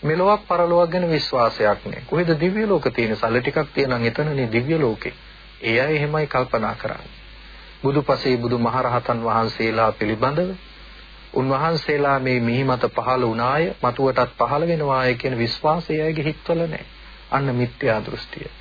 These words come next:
අන්න මේ මිත්‍යා දෘෂ්ටිය හිතේ තියෙන තාක් කල් ඒ අයට දහමෙන් අපේක්ෂිත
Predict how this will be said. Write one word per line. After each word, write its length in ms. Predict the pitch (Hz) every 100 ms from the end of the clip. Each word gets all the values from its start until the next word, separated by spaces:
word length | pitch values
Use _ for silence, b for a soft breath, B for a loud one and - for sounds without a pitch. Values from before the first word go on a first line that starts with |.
| B B B
අන්න 200 | 131 139
මේ 180 | 139 131
මිත්‍යා 500 | 139 143 - 202 196
දෘෂ්ටිය 440 | 165 156 - 143 131
හිතේ 360 | 131 143 131
තියෙන 380 | 120 147 165 185 185
තාක් 360 | 151 147 139 -
කල් 320 | - 120 160 262 285 - - -
ඒ 160 | 131 139
අයට 240 | 139 160
දහමෙන් 520 | 131 127 160 160 147
අපේක්ෂිත 600 | 131 - 123 - 131 -